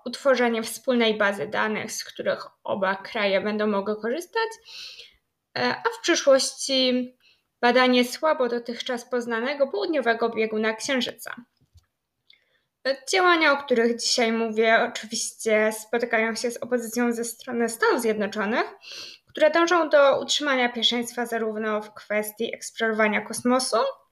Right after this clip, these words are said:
a jak i wpływu na politykę światową. Przejawem tej drugiej ambicji może być aktywność na terenie Azji, taka jak odbywające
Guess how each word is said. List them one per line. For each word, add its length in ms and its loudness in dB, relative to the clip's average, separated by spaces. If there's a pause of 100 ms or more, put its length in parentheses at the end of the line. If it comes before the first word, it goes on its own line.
(220)
a 280 4
jak 200 4
i 80 4
wpływu 320 4
na 140 4
politykę 520 -2
światową. 580 -2 (1080)
Przejawem 560 4
tej 400 -8
drugiej 300 -2
ambicji 440 -8
może 300 -2
być 340 0
aktywność 500 -6
na 100 -4
terenie 500 -4
Azji, 300 -10 (960)
taka 200 2
jak 200 4
odbywające 960 2